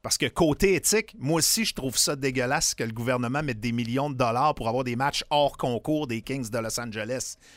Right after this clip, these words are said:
Mais mes enfants, ils trippent sur le hockey. Puis mes enfants, voir du hockey de la Ligue nationale dans le cours, je trouve ça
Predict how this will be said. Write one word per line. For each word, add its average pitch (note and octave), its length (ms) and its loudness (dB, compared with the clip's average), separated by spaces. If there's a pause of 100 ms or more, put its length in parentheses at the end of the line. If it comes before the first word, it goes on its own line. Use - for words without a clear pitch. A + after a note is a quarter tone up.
Mais G#2 100 -2
mes A#2+ 220 2
enfants, B2+ 220 2
ils F3+ 80 0
trippent D#3 200 -4
sur - 160 -2
le A2+ 80 2
hockey. G#2+ 400 0 (260)
Puis A#2 120 -2
mes B2 180 2
enfants, E3+ 480 0
voir D#3 300 0
du A#2+ 140 -2
hockey C3 320 0
de C#3+ 60 -6
la A#2 100 0
Ligue C3+ 160 -2
nationale B2 540 -2
dans C3+ 180 -2
le A#2+ 240 -2
cours, F3 440 -4 (260)
je - 120 -6
trouve - 220 -4
ça E3+ 400 0